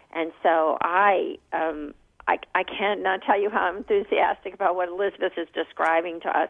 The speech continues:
because, uh, we're seeing colon cancer in younger and younger, uh, people of all ethnicities, but particularly in people of color. And there's a lot more stigma. Lucy, you asked about a mammogram,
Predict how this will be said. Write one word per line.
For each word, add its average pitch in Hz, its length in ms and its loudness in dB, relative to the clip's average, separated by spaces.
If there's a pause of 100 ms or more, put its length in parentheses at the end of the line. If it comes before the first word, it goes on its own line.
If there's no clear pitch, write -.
(120)
because, 151 500 0 (500)
uh, 160 80 -2
we're 160 200 2 (100)
seeing 180 240 0
colon 165 320 0
cancer 160 420 -2
in 156 240 -2
younger 156 420 0
and 147 220 -4
younger, 147 540 -2 (420)
uh, 139 380 -6 (200)
people 170 360 2
of 156 160 0
all 165 160 2
ethnicities, 165 640 0
but 143 160 2
particularly 147 480 -4
in 139 100 -6
people 143 300 -4
of - 140 -6
color. - 360 0 (600)
And 143 560 -2 (100)
there's 175 220 2
a 175 80 4
lot 175 260 2
more 165 160 0 (160)
stigma. 175 460 -2 (400)
Lucy, 170 280 -6
you 180 140 2
asked 180 260 0
about 170 240 -4
a 156 60 -10
mammogram, 151 680 0